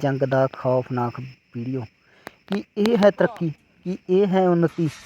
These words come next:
ਕੀ ਇਹ ਹੈ ਵਿਕਾਸ? ਇਸ ਉੱਨਤੀ ਦਾ, ਇਸ ਐਜੂਕੇਸ਼ਨ ਦਾ, ਇਸ ਮਾਨਸਿਕਤਾ ਦਾ ਕੀ ਕਰੋਗੇ, ਜਿਹੜੀ ਹਾਲੇ ਵੀ ਸਾਨੂੰ ਇੱਕ ਇਨਸਾਨ ਨੂੰ ਲੁੱਟਣ,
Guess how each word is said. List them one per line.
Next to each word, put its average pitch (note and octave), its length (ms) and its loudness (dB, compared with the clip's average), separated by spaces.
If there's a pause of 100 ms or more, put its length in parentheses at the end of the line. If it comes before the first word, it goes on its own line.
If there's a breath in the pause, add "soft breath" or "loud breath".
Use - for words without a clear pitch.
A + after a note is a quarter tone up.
(520)
ਕੀ G#2 80 -6 (140)
ਇਹ F#3+ 160 4
ਹੈ F3+ 160 0
ਵਿਕਾਸ? D3+ 400 4 (2000)
ਇਸ F3 180 -2 (120)
ਉੱਨਤੀ E3 420 0
ਦਾ, D#3 160 6
ਇਸ - 320 -2
ਐਜੂਕੇਸ਼ਨ D3 600 2
ਦਾ, C#3 140 6
ਇਸ - 220 0 (1800)
ਮਾਨਸਿਕਤਾ D3+ 800 4
ਦਾ C#3 140 4
ਕੀ E3+ 340 -4
ਕਰੋਗੇ, B2+ 380 2 (1160)
ਜਿਹੜੀ D3 360 4 (100)
ਹਾਲੇ C#3+ 220 4
ਵੀ C#3+ 160 4
ਸਾਨੂੰ C3+ 500 0 (760)
ਇੱਕ D#3+ 300 -2
ਇਨਸਾਨ C#3 500 0
ਨੂੰ C#3 220 0
ਲੁੱਟਣ, C3+ 500 -2